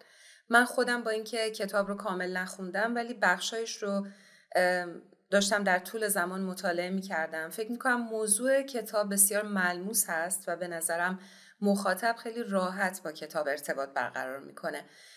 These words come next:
ایمان، فکر می‌کنم که تو داشتی می‌گفتی که من این کتاب رو خوندم. اگه دوست داری یه خورده برامون توضیح بده.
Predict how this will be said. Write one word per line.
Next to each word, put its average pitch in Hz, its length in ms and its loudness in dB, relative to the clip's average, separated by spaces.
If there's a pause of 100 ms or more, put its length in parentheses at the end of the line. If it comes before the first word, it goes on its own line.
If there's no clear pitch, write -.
(120)
ایمان، 277 220 2
فکر 285 220 -4
می‌کنم 254 460 2
که 247 380 -2
تو 226 420 0 (120)
داشتی 202 260 0
می‌گفتی 196 440 -6
که 208 140 -4
من 190 220 0
این 190 140 -6
کتاب 180 380 -4
رو 185 100 -2
خوندم. 165 580 -2 (100)
اگه 175 240 -8
دوست 180 360 0
داری 196 460 -2
یه 214 80 -6
خورده 180 380 -4
برامون 170 400 -2
توضیح 165 480 -4
بده. - 240 -10